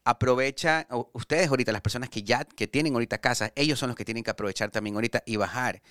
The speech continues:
tener ese alivio, a, a, a bajar ese, ese, porque, ¿qué es lo que pasa? El problema es que como la comunidad no, no entiende, no va a ver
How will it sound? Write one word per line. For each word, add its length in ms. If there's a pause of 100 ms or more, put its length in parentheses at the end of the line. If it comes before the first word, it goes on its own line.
(200)
tener 240
ese 160
alivio, 420
a, 120
a, 260
a 160
bajar 340
ese, 300 (600)
ese, 640
porque, 300
¿qué 280
es 40
lo 80
que 80
pasa? 240
El 60
problema 280
es 60
que 160 (720)
como 200
la 100
comunidad 420
no, 340 (140)
no 320
entiende, 720
no 160
va 100
a 40
ver 400